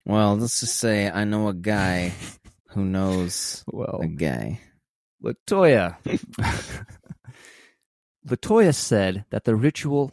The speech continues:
Speaker 2: was a huge success.
Speaker 1: Oh, nice. Cool. So, uh, everything worked out.
Speaker 2: For three days.
Speaker 1: Oh. Oh.
Speaker 2: And then everything went to shit.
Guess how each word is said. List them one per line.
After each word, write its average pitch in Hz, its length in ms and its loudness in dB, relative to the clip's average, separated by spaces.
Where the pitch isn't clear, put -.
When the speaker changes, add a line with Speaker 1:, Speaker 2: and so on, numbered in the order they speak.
Speaker 2:
was 101 260 0
a 92 100 -6
huge 90 580 -2
success. - 880 -10
Speaker 1:
Oh, 262 280 2
nice. - 320 0
Cool. 110 340 -2
So, 113 340 0
uh, 107 180 0
everything 123 340 -2
worked 127 240 -4
out. 165 180 -4
Speaker 2:
For 135 160 6
three 98 380 2
days. 92 600 0
Speaker 1:
Oh. 113 360 6
Oh. 92 340 -2
Speaker 2:
And 95 180 0
then 113 380 4
everything 87 640 -2
went 95 300 -4
to - 80 -12
shit. - 640 -6